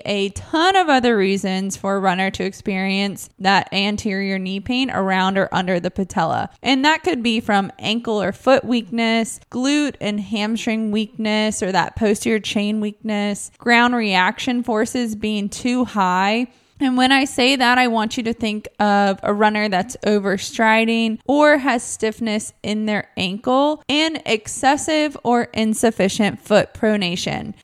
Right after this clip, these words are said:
And a lot of this has to do with the fact that there's just too much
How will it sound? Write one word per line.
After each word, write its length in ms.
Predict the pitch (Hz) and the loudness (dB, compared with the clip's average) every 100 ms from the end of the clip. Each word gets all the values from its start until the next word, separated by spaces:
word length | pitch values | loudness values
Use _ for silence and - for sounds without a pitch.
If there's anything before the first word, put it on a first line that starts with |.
| - | 0
And 120 | 277 | 2
a 60 | 269 | 4
lot 260 | 247 277 | 6 6
of 120 | 339 | 6
this 220 | 294 285 269 | 2 -4 0
has 300 | 233 233 - | 0 0 -2
to 120 | 254 | -4
do 380 | 202 208 214 226 | -4 -4 -2 0
with 160 | 214 | 0
the 80 | 214 | -2
fact 440 | 208 202 196 - 220 | -2 0 0 0 2
that 320 | 196 175 - | 2 2 2
there's 240 | 233 220 220 | 4 4 2
just 240 | 226 - | -4 -4
too 460 | - - 269 269 277 | -14 0 2 4 2
much 560 | 254 208 208 - - | 0 2 0 -2 -10